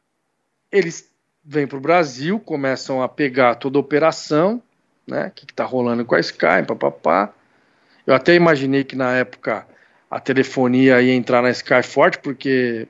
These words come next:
a Sky, quando vai vender o combo, não tem telefone, né? Agora eu não sei como é que tá, que eu não tenho mais T V por assinatura. A gente sabe que a grande concorrente, a net, tem, né? As outras têm também, a Oi, sei lá,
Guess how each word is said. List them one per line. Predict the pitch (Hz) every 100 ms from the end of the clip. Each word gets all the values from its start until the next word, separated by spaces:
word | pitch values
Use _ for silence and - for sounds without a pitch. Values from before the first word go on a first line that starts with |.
| -
a | 139
Sky, | - - 131 127 113 _ _ _ _ _ - 127 123
quando | 131
vai | 127 123
vender | 131 123
o | 131
combo, | 131 139 135
não | 131 131
tem | 135
telefone, | 127 139 151 151 156 196 170
né? | 139 160 -
Agora | - 107 127
eu |
não | 135
sei | 123 135
como | - 127
é | 127
que | -
tá, | 135 156 175 _ _
que | -
eu | 127
não |
tenho | 120 135
mais | 123 117
T | -
V | 123
por | 117 127
assinatura. | 120 139 139 - 175 214 - - - _
A | -
gente | 113 110
sabe | 131 127
que | -
a | 123
grande | 135 131
concorrente, | - 123 135 123 120 -
a | 123
net, | 120 120 -
tem, | - 131 156 151
né? | 123 123 117
As | 95 107
outras | 117 - 120
têm | - 123
também, | 120 151 147 156
a | 120
Oi, | 117 131 143 117
sei | - 120
lá, | 123 156